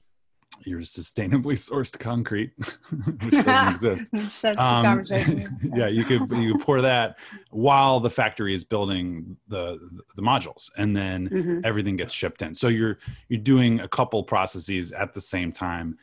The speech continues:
Speaker 1: Therefore, something that maybe would have taken, you know, eighteen months or something like that, you could, you could shave a couple months off.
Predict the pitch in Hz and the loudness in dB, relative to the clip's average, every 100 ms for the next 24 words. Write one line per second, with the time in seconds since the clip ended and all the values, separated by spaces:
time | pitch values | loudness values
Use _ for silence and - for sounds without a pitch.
0 | _ 104 110 104 98 92 90 87 107 92 | _ 0 0 0 -2 -2 -2 -4 -6 -4
1 | 90 87 113 104 101 95 92 82 92 87 | -6 -4 -4 -2 -4 -4 -8 -8 -8 -8
2 | 85 85 82 _ - 92 85 117 92 - | -8 -8 -12 _ -12 -12 -8 -8 -6 -6
3 | 101 92 90 - 90 82 - 101 104 90 | -4 -4 -6 -10 -12 -12 -10 -10 -8 -8
4 | 87 95 95 107 98 98 87 - - 95 | -4 -4 -4 -10 -10 -10 -12 -14 -14 -12
5 | 90 - 92 82 92 87 87 85 90 82 | -8 -6 -6 -6 -6 -6 -8 -6 -4 -2
6 | 85 | -4